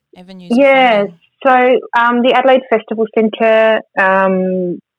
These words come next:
Speaker 2: put some money into it. Also, the, um, government of South Australia, uh, put some money into it. So thanks to them. The City of Adelaide Council and Department, uh, D fat, Department of Foreign Affairs and Trade. So big thanks to them as well.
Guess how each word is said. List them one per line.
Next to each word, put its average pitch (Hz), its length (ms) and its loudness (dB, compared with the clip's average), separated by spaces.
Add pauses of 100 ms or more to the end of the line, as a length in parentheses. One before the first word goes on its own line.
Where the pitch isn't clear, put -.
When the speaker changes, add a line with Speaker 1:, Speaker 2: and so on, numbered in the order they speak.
(300)
Speaker 2:
put - 140 -2
some 208 120 0
money 202 260 2
into 208 360 0
it. 190 220 2 (200)
Also, 190 140 2 (500)
the, 175 560 2
um, 165 520 -2
government 180 360 -2
of 175 140 -8
South 180 160 -2
Australia, 262 680 2 (180)
uh, 220 340 -2 (640)
put - 180 -2
some 214 100 0
money 214 220 0
into 208 140 -2
it. - 160 -8
So 202 320 -2
thanks 202 260 -4
to 202 80 -4
them. 226 360 0 (140)
The 202 220 -4
City 208 160 0
of 208 80 -2
Adelaide 202 320 0 (120)
Council 262 580 -2 (420)
and 175 260 -2
Department, 180 680 -4 (180)
uh, 170 160 0 (140)
D 170 120 0 (100)
fat, 165 160 -2
Department - 340 -6
of 170 100 -8
Foreign 165 180 -2
Affairs 160 380 -2
and 160 120 -6
Trade. 151 440 -2 (220)
So 165 160 0
big 165 180 -4
thanks - 160 -12 (140)
to 165 60 -4
them 156 320 -8
as 156 160 -18
well. 151 260 -8